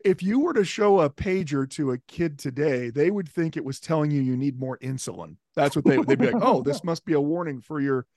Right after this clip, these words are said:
Speaker 1: for your diabetes. That there's something like that." But anyway, so I, I, I, it was brand new, and he, and he really tried. He's like, "No, you, you, it's this great thing, you know, download it." Da, da, da, da. And I never did, and, and I,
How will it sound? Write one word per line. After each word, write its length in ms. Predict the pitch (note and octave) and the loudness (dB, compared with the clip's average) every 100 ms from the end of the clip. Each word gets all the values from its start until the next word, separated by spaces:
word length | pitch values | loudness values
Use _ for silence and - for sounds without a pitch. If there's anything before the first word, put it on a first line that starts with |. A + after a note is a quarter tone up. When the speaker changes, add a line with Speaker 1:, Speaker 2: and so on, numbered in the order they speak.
| _ _ _ _ | _ _ _ _
Speaker 1:
for 80 | D#3+ | -8
your 80 | |
diabetes. 540 | D3 D#3 D#3 G#3+ D3 A#2+ | -2 -2 0 -2 -2 -2
That 200 | D3 - | -4 -2
there's 220 | D#3 C#3 | -2 0
something 260 | E3+ D#3 C#3+ | 0 0 -2
like 180 | C#3 | -4
that." 260 | F3 C#3+ B2 _ _ _ _ - | -2 -2 -4 _ _ _ _ 2
But 100 | A3 | 4
anyway, 220 | A3+ F#3+ | 6 4
so 260 | - G#3 G3+ | 6 4 4
I, 220 | F#3 F3 E3 | 2 0 -2
I, 180 | D#3+ - | -4 -2
I, 220 | D#3+ D#3+ - | -2 -2 -2
it 60 | E3+ | -2
was 180 | E3 - | -2 -2
brand 400 | F#3+ G#3+ A3 D#3+ | -2 0 0 -2
new, 220 | C3 C#3+ | -4 -4
and 120 | D#3+ | -4
he, 80 | E3 D#3 | -4 -2
and 100 | D#3+ | -2
he 80 | D#3+ | 0
really 240 | A3 D3+ | 0 0
tried. 160 | F3 C3 | -2 -6
He's 80 | |
like, 120 | B2+ D#3+ | -6 -4
"No, 260 | G3+ F#3+ | -2 0
you, 120 | D3+ C#3+ | -2 -4
you, 160 | D3 - | -6 -6
it's 160 | D3 | -6
this 140 | C#3 - | -8 -2
great 280 | F#3 F#3+ - | 2 2 2
thing, 220 | F3 D#3+ | 2 2
you 60 | |
know, 120 | A2+ G#2+ | 2 -2
download 480 | D3+ E3 D#3 D3+ | -2 0 2 0
it." 140 | D3+ - | -2 -6
Da, 160 | B2 | -12
da, 80 | B2 | -12
da, 100 | A2 | -12
da. 100 | F#2+ F#2 _ _ _ _ _ - | -14 -16 _ _ _ _ _ 0
And 420 | G#3+ A3+ A3+ G3+ - | 4 4 4 2 0
I 120 | F#3+ | 2
never 280 | G3 F3+ D#3 | 4 4 2
did, 240 | C3+ C#3 C#3+ | 4 2 0
and, 320 | C#3+ C#3 C3+ | -6 -6 -2
and 300 | C#3+ C#3+ D3 _ _ _ | 0 0 -2 _ _ _
I, 220 | - C#3+ | -2 -2